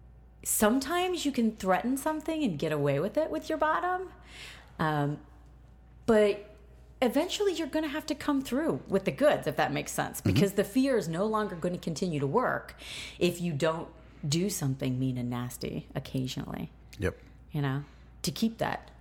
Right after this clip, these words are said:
Speaker 1: energy going.
Speaker 2: Well, that's, uh, that's, that's one I, one of the things I love. It's, it's classical conditioning, classical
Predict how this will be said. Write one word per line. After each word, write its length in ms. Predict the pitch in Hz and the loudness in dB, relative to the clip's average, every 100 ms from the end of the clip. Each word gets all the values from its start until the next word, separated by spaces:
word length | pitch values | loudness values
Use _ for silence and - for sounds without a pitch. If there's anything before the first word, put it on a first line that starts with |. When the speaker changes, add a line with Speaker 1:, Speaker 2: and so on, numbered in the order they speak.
| - - - - - - | -20 -20 -20 -20 -8 -2
Speaker 1:
energy 300 | 196 147 135 | 0 0 -4
going. 300 | - - - - - - | -6 -10 -12 -16 -6 4
Speaker 2:
Well, 120 | 147 | 6
that's, 340 | 123 143 - - | 6 4 0 -2
uh, 260 | - 123 110 | 0 0 2
that's, 420 | 131 135 135 - | 6 6 6 2
that's 340 | - 123 123 | 4 4 6
one 120 | 120 104 | 4 4
I, 60 | 90 - - | 2 -2 -2
one 220 | 107 104 | 2 4
of 80 | 98 | 2
the 80 | 87 | 2
things 240 | 92 - | 2 2
I 60 | 87 | 2
love. 200 | 80 - - - | 2 -2 -10 0
It's, 420 | - 123 - - - | 4 4 4 2 2
it's 200 | 127 - | 0 2
classical 600 | - 127 120 127 151 135 127 | 2 4 4 4 2 2 4
conditioning, 600 | - 101 90 87 78 90 | 4 4 2 0 0 -2
classical 680 | - 104 101 - 104 101 | 2 2 4 2 2 2